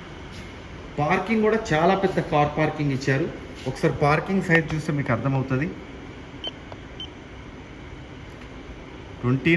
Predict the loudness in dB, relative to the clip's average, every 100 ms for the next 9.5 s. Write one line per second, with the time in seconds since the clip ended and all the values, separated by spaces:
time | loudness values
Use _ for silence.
0 | 6 4 2 4 4 4 0 -4 -8 -10
1 | -10 -10 2 6 6 4 2 4 4 6
2 | 6 6 2 -6 -10 -12 -12 -12 -14 -12
3 | -12 -12 -12 -8 -6 -2 0 4 4 4
4 | 4 4 4 -2 -4 -6 -8 -10 -12 -10
5 | -10 -10 -10 -10 -10 -10 -10 -10 -10 -10
6 | -12 -12 -12 -12 -12 -12 -12 -12 -10 -10
7 | -10 -10 -10 -10 -10 -10 -10 -10 -10 -10
8 | -10 -10 -10 -10 -10 -10 -10 -12 -12 -4
9 | 0 2 4 4